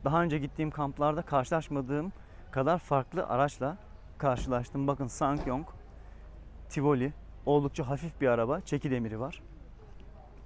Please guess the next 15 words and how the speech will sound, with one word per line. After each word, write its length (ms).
Tiguan'da 600
çeki 260
demiri 300
var. 220
Mercedes'in 760
Formatic 680
çeki 260
demiri 300
var. 240
Yine 240
bir 100
Navara. 520
Şaşırdık 500
mı? 100
Şaşırmadık. 640